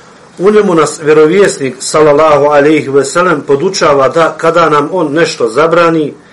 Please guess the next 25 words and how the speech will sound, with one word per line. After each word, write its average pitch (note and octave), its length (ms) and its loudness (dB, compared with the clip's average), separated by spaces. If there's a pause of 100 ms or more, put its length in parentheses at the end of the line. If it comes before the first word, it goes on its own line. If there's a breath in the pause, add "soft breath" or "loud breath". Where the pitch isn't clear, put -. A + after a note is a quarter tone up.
(260 loud breath)
da D3 120 2
nam C#3 180 0
je A2+ 140 -2
obaveza D3 540 2
da B2 120 0
se - 180 -12
toga C3+ 260 0
ostavimo C3 520 0
u A2+ 100 -6
potpunosti - 680 -4
bez A#2 240 -4
ikakvog C#3+ 500 -4
izuzimanja. A2+ 720 -8 (580 loud breath)
A A#2 120 -4
kada C#3+ 260 0
nam D3 120 2
nešto F3 340 0
naredi, E3+ 580 0 (380 loud breath)
da C#3 140 0
to F#3+ 140 4
činimo F#3+ 500 0
koliko E3 460 0
smo D3+ 160 -6
u C#3+ 40 0
mogućnosti. A#2+ 760 -8